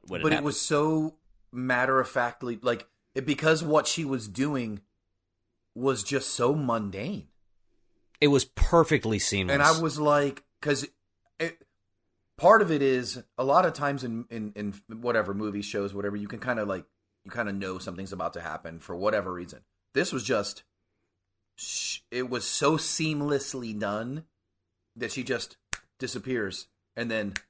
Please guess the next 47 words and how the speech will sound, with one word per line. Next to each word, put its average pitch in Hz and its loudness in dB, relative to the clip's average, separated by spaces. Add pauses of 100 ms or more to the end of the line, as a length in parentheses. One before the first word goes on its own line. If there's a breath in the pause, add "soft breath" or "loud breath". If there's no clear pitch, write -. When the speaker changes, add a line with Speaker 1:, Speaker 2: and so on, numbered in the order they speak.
(160)
Speaker 2:
back, 104 0
and 117 -4
then 131 0
they 127 -2
change 131 -6
the 117 -6
walls 101 0
around 87 -10
her. - -20 (640)
Remember, 117 -2
like, 110 -2
the, 110 -2
the, 104 0
Speaker 3:
Mm-hmm. 104 0
Speaker 2:
like, 90 -6 (680)
the, 98 -6
the, 107 -10
the 104 -6
color 117 0
of 104 -4
the 107 -4
walls 104 2
or 107 -2
whatever 101 0
changes, 104 -8
and 98 -10
she's 107 -12
like, 101 -6 (720)
"What 151 -14
the 185 -10
fuck? 156 -10
You 147 -10
know, 120 -8
what's 113 -10
Speaker 3:
What 139 -4
Speaker 2:
going - -4
Speaker 3:
is 151 -4
Speaker 2:
on?" - -6
Speaker 3:
going 190 -4
on? 196 -8 (220)
Speaker 2:
Dude, 127 -2
that 120 4
was, 113 -4 (520)
that 123 2
gave 147 2
me 117 -4
goosebumps. 95 -8